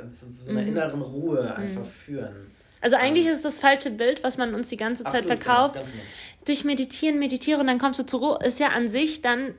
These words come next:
Speaker 2: gar nicht so richtig.
Speaker 1: Ja.
Speaker 2: Also ich möchte nicht, also ich rede ungern von falsch oder richtig,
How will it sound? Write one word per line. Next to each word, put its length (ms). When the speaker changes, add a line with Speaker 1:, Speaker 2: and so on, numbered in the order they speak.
Speaker 2:
gar 200
nicht 200
so 140
richtig. 640
Speaker 1:
Ja. 40
Speaker 2:
Also 140
ich 80
möchte 240
nicht, 320
also 160
ich 140
rede 180
ungern 320
von 220
falsch 340
oder 200
richtig, 460